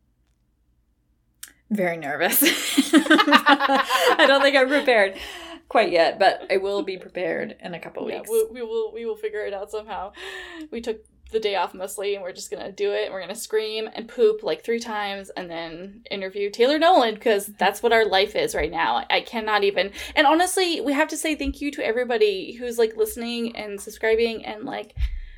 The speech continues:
Speaker 2: talking, like, hyping us up and everything. You guys are amazing. Like, the only reason Danica and I even have the confidence to ask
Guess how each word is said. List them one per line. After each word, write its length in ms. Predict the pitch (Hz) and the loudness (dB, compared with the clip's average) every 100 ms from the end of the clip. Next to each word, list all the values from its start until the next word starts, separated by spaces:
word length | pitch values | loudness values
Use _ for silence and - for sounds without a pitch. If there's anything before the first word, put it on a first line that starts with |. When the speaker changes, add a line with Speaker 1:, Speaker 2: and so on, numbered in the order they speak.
| - | -20
Speaker 2:
talking, 760 | - 254 240 254 240 240 233 226 | -8 -4 -2 -2 -4 -4 -4 -2
like, 200 | 208 208 | -2 0
hyping 320 | 240 240 247 | -2 -2 -4
us 100 | 240 | 0
up 200 | 226 220 | 2 2
and 120 | - - | -2 0
everything. 520 | 214 220 226 220 214 | 4 4 2 -4 -2
You 140 | 196 | 2
guys 160 | 233 233 | 2 4
are 120 | 254 | 0
amazing. 680 | 226 208 208 214 220 208 190 | 0 -2 -2 -4 -6 -8 -10
Like, 340 | 202 202 - - - - | -8 -8 -8 -18 -20 -2
the 120 | 233 | 0
only 200 | - 254 | 2 2
reason 500 | 262 262 262 247 233 - _ 214 | 2 0 0 -2 -4 -6 _ -4
Danica 280 | 226 220 247 | -2 -2 -2
and 100 | 220 | 0
I 120 | 214 | 0
even 240 | 214 220 | -2 -4
have 180 | 226 196 | -6 -6
the 80 | 202 | -8
confidence 1000 | - - 190 190 202 240 240 262 277 - | -10 -6 -2 -2 -2 -2 -2 -2 -4 -6
to 240 | - 233 - | -6 -6 -2
ask 600 | 185 202 240 - - | 2 2 0 -6 -12